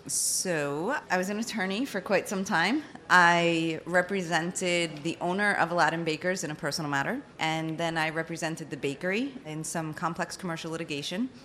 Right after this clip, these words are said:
We were successful, and he was like, "Come on board." And my partner at the time wanted to retire. Why not? I would never have this opportunity again, so I decided, do it. I could always be a lawyer. I'm still a lawyer.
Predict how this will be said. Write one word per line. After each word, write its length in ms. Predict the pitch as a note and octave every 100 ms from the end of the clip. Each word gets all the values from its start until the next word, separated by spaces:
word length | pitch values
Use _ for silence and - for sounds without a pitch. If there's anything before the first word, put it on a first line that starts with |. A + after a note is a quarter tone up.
| -
We 60 |
were 80 | E3+
successful, 720 | E3 F3 - D#3 - A3+ G#4 -
and 640 | F3 F3 E3+ F3 E3+ F3 - - -
he 360 | - F3+ E3+ D3 -
was 140 | C3+
like, 240 | F3 E3+ -
"Come 240 | - F3+
on 180 | G3+ G#3
board." 400 | G#3 B3 D#3+ - -
And 500 | D#3+ D#3+ D#3+ E3 D#3+
my 140 | D#3 D3+
partner 280 | E3+ F#3 G#3
at 120 | G#3+
the 60 |
time 340 | G#3 A3+ A3 G3+
wanted 240 | F3 F3
to 100 | -
retire. 540 | D#3+ D#3 E3 F#3 D#4+ F#4+ - - - D#3+
Why 180 | E3 F3+
not? 240 | B3+ C4+ - - - - - -
I 240 | F3 F3+ E3+
would 140 | E3 F3
never 280 | F#3 F3+
have 220 | G#3+ F#3 F#3
this 140 | F#3+
opportunity 580 | F3+ - - G3 F#3 F#3
again, 380 | E3+ E3+ C4 E4+
so 160 | G3+
I 100 | F3
decided, 460 | E3 D#3+ F3 F3 F3+ - - -
do 140 | C4+
it. 220 | G3+ G#3 -
I 80 | E3+
could 140 | F3 F#3+
always 200 | G3 F3
be 100 | G3
a 60 |
lawyer. 300 | E3+ E3+ F#3+
I'm 160 | E3+ F#3+
still 280 | - B3+ G3
a 20 |
lawyer. 420 | D3+ D3+ E3 G#3